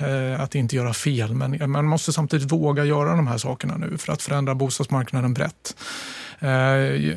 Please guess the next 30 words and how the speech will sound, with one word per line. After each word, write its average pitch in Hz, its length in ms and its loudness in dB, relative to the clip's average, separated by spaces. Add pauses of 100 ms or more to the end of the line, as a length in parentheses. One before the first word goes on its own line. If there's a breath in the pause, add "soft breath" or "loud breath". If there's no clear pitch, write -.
jag 139 80 2
håller 143 140 4
med 147 240 6
om 131 80 2
att 131 140 -2
vi 143 60 2
behöver 131 220 2
mer 139 320 2
av 120 120 -2
det 117 60 0
här 117 80 0
sociala 120 540 -4
tänket. 120 500 -4
Vi 127 40 -10
behöver 131 140 0
ta 139 120 -2
ett - 80 -6
större 127 360 2
ansvar. 123 540 0
Det 156 100 -2
finns 135 260 -2
en 135 280 2
modell 135 340 2
som 139 140 0
heter 123 140 -2
Bostad 127 440 -2
först, - 420 -2
till 120 120 -4
exempel, 151 420 -8
som 135 240 -4